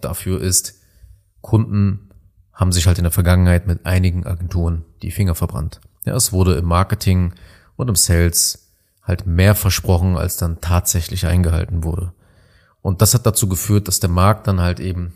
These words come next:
ja, insgesamt skeptischer wurde, weil er auch nicht durch, nicht doof ist und daraus dann lernt und dann einfach skeptischer und vorsichtiger wird. Ja, das heißt also, dass sich potenzielle Kunden nicht mehr so leicht abschließen ließen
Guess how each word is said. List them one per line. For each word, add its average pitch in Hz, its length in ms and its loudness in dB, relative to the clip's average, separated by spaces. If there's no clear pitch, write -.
ja, 120 180 -6
insgesamt 95 460 -4
skeptischer 90 720 -2
wurde, 92 540 0
weil 95 120 -4
er 90 220 -2
auch - 180 -10
nicht 92 160 -8
durch, - 300 -4
nicht 98 260 -4
doof 107 220 4
ist 98 260 0
und 87 240 -8
daraus 87 240 -6
dann 85 160 -2
lernt 101 380 2
und 95 100 -10
dann 76 80 -2
einfach 90 220 -4
skeptischer - 480 -2
und 90 80 0
vorsichtiger 92 580 0
wird. - 240 -12
Ja, - 60 -2
das 95 160 0
heißt 92 200 4
also, 87 180 2
dass 85 140 2
sich - 140 -4
potenzielle 101 440 0
Kunden 101 320 0
nicht 98 260 0
mehr 95 320 0
so - 200 -2
leicht 90 500 2
abschließen 87 480 0
ließen 90 300 -6